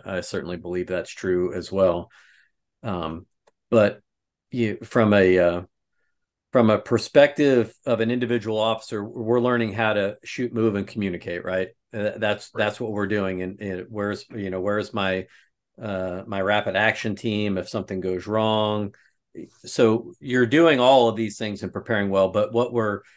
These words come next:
Speaker 1: what we're not preparing well for is, okay, well, when you go home or when you're, when you're done with that, how do you decompress?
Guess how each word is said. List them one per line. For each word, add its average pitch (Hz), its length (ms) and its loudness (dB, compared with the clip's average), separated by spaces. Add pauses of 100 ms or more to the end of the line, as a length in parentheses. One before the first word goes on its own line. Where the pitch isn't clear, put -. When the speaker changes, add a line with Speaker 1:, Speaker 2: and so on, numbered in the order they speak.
(140)
Speaker 1:
what 127 200 -2
we're 120 180 0
not 123 440 2
preparing 107 460 -2
well 101 240 2
for 101 400 -2
is, 98 240 -4
okay, 113 300 0
well, 107 260 2
when 110 180 -2
you 143 120 0
go 127 220 2
home 107 500 -2 (1000)
or 117 240 2
when 110 200 -2
you're, 104 240 -4
when 113 200 -4
you're 101 100 -2
done 117 340 0
with 104 120 -4
that, 101 200 2
how 113 220 2
do 107 120 -6
you 104 240 -4
decompress? 95 1000 -6